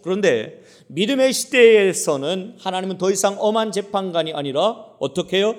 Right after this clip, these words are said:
자비의 하나님, 인자한 아버지 하나님으로 우리 가운데 오신다는 것이죠. 이것이 놀라운 은혜 아닙니까? 여러분 놀랍지 않습니까?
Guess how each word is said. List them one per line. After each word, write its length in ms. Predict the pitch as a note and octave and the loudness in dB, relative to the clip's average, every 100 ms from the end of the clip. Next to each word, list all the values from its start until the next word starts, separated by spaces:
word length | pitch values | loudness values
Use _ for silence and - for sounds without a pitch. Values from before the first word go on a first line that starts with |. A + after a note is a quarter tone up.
| - - | -10 -14
자비의 640 | - - C#3 D#3 C#3+ C#3 A#2+ | -12 -8 -10 -8 -4 -4 -4
하나님, 380 | A#2+ A2 G#2+ G#2 _ _ | -8 -12 -14 -20 _ _
인자한 720 | E3 E3+ F#3 F#3 F#3 E3 E3+ - | -8 -6 -6 -4 -2 -2 -6 -10
아버지 540 | E3+ F#3+ A#3+ A#3 A3 | -8 0 0 0 -6
하나님으로 800 | - - A3 G3+ F3+ D#3+ G3 G#3+ - - | -10 -10 -8 -6 -6 0 2 2 0 -6
우리 200 | D#3 D#3+ | -2 2
가운데 640 | D3+ C3 B2+ D3+ - - - | 2 2 0 0 0 -10 -8
오신다는 600 | C3+ - C3+ A#2+ G#2+ G2+ | -4 -4 -4 -4 -6 -8
것이죠. 440 | G2 - - G2 _ _ - | -10 -10 -12 -14 _ _ -4
이것이 480 | G#3 B3+ - B3 | 2 4 2 2
놀라운 500 | G3 F#3+ G3 F#3 F3+ | 2 4 4 2 -2
은혜 140 | F3+ F3 | 0 0
아닙니까? 500 | D3+ A#2+ G2+ G#2+ - _ | 0 -6 -12 -16 -20 _
여러분 220 | A3+ A#3 A3 | 2 4 2
놀랍지 400 | A#3 A#3+ A#3 G#3+ | 2 2 0 -2
않습니까? 720 | F3+ F3+ D#3 C3+ - A3 | -2 -6 -6 -6 -4 -6